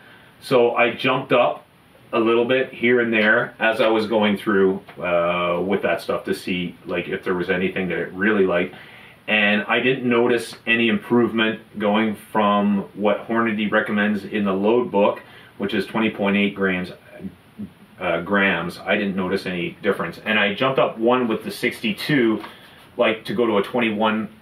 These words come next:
uh, gram even on that load, and it really s-, seemed to like that. And that was with, like, the Hodgdon, uh, three thirty-five. So, what does that tell us?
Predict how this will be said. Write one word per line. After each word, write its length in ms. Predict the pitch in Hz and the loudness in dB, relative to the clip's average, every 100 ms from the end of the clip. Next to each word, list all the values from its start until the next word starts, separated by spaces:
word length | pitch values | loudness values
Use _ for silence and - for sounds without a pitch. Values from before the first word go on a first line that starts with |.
| - - | -20 -8
uh, 260 | 90 90 | -6 -6
gram 460 | 87 113 104 101 98 - | -4 0 2 2 -2 -6
even 580 | 147 170 135 101 85 - - | 0 0 2 0 -2 -10 -4
on 160 | 101 98 | 0 2
that 240 | 95 95 | 0 0
load, 320 | 98 95 95 - | 2 2 0 -2
and 140 | 101 | -4
it 120 | 101 - 95 | -2 -4 0
really 220 | 117 110 | 0 0
s-, 360 | 98 - - - - - | -4 -8 -16 -20 -20 -8
seemed 200 | 110 98 | -6 -4
to 60 | 92 | -4
like 220 | 87 85 | -4 -2
that. 180 | 82 92 | -4 -2
And 80 | |
that 80 | 101 | -2
was 220 | 101 107 | -2 -4
with, 220 | 104 95 95 | -6 -6 -2
like, 200 | 98 87 | -4 -2
the 100 | - | -2
Hodgdon, 480 | 90 87 92 87 78 - | 0 0 -2 -6 -8 -8
uh, 360 | 82 82 82 82 | -4 -2 -4 -6
three 220 | - 101 | -4 -6
thirty-five. 640 | 95 95 85 - 123 - - - - - - - - - - - - - | -2 -4 -2 0 2 0 -4 -16 -12 -10 -8 -8 -12 -20 -20 -20 -20 -10
So, 400 | - 240 - - - - - - - - - - - - - - - - - | 0 2 2 -2 -12 -20 -20 -20 -20 -20 -14 -10 -10 -10 -12 -12 -16 -16 -8
what 180 | 123 147 | -2 2
does 160 | 254 180 | 2 2
that 340 | 208 214 - | 2 2 -2
tell 280 | - 165 147 | 0 2 2
us? 380 | - - - | 0 -6 -16